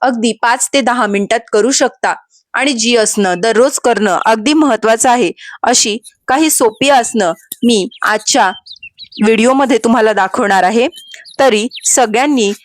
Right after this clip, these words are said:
व्हिडिओ पूर्ण पहा आणि माझ्या चॅनलला सबस्क्राईब नक्की करा, कारण माझ्या चॅनलवर असेच आरोग्यविषयक महत्त्वाचे व्हिडिओज तुम्हाला पाहायला मिळतात. आरोग्यविषयक सोपी साधी माहिती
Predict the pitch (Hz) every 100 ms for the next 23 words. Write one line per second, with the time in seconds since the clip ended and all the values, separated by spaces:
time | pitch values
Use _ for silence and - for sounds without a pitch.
0 | - 214 233 233 247 254 277 - 269 277
1 | 294 311 277 262 175 - - - 247 214
2 | 185 208 202 277 294 240 202 190 180 226
3 | - - - 254 233 - 247 220 214 240
4 | _ - 214 226 226 294 254 185 160 -
5 | _ - 233 220 185 220 _ - 220 214
6 | 208 277 294 220 202 202 202 170 - -
7 | 247 269 214 - - 214 220 240 247 262
8 | - 208 185 208 262 269 277 294 302 233
9 | 202 202 269 - 262 247 208 220 226 202
10 | 196 185 202 247 _ - - - - 247
11 | 294 269 269 247 262 214 190 - - -
12 | 254 - 220 262 - 226 196 240 294 277
13 | 240 240